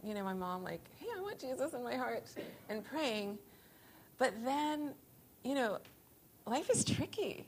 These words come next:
And so, and I really wrestled with, I was such a people pleaser little kid, like, just trying to be perfect. Um, and so wrestled in the midst of a relationship with God, from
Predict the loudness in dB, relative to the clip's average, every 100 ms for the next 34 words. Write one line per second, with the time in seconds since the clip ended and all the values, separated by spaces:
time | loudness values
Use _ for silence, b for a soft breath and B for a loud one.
0 | 0 0 2 2 4 4 4 0 0 0
1 | 0 0 0 0 0 0 -4 -2 -2 -2
2 | -2 0 -2 -2 -4 -6 -6 -8 -6 -4
3 | -4 -4 -6 -4 -2 -2 0 0 -2 -4
4 | -4 -2 -2 -2 -2 -4 -10 -10 -8 -4
5 | -4 -4 -4 -4 -2 -2 -4 -10 B B
6 | -8 B B 8 10 10 8 6 2 -2
7 | -6 -16 -18 0 2 4 4 4 2 -6
8 | -20 -20 -20 -20 -18 -18 -18 -10 2 4
9 | 4 4 4 2 -2 2 4 4 2 0
10 | 0 2 4 4 2 0 -2 -4 0 2
11 | 2 2 0 -2